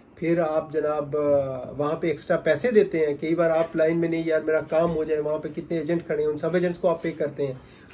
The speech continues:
वो पैसा आपका बच रहा है। ये सारी चीज़ें आपके सामने हो जाती हैं,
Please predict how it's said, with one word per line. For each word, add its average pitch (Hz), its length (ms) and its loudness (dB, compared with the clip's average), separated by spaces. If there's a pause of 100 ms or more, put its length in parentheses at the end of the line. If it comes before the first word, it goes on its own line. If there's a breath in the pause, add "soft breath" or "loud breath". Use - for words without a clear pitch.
(100)
वो 165 120 6
पैसा 190 320 8
आपका 175 240 2
बच 156 220 -2
रहा 160 120 -2
है। 175 80 0
ये 214 60 8
सारी 233 520 4
चीज़ें 202 380 2
आपके 170 520 0
सामने 175 500 4
हो 202 120 2
जाती 180 240 -6
हैं, 175 200 -4